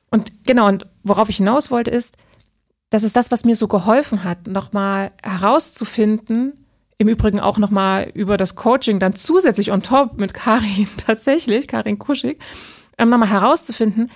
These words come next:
dass ich halt wirklich dieser ganz klare und fokussierte Typ bin, mit ganz klaren Linien und Struktur und ich bin auch organisiert, also, oder wenn dann kontrolliertes Chaos. <laughs> Und ich muss sagen, das hat mich einfach auch noch mal so richtig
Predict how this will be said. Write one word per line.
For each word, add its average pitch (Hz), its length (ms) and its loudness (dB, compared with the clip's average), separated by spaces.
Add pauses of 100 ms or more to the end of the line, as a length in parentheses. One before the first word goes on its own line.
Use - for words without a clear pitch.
(180)
dass 208 140 -2
ich 220 120 -2
halt 208 160 -2
wirklich 214 240 -2
dieser 196 380 -2 (160)
ganz 311 540 -4
klare 240 540 -2
und 208 180 -4
fokussierte 220 640 -6
Typ - 300 -6
bin, 170 160 -2
mit 180 220 -6
ganz 277 520 -4 (160)
klaren 220 400 2
Linien 262 760 2
und 208 360 -4 (240)
Struktur 262 920 0
und 208 260 -4 (120)
ich - 120 -12
bin 214 120 0
auch 196 140 -2
organisiert, 202 960 2 (140)
also, 202 240 -4 (140)
oder 208 460 0
wenn 196 140 0
dann 190 220 0
kontrolliertes 214 500 0
Chaos. 233 440 2
<laughs> - 40 2 (1160)
Und 220 100 4
ich 214 80 2
muss 233 100 2
sagen, 214 300 0
das - 180 -4
hat 330 120 -2
mich 277 160 -2
einfach 226 220 -4
auch 202 80 -2
noch 233 200 -2
mal 202 180 0
so 208 100 -6
richtig 349 580 -6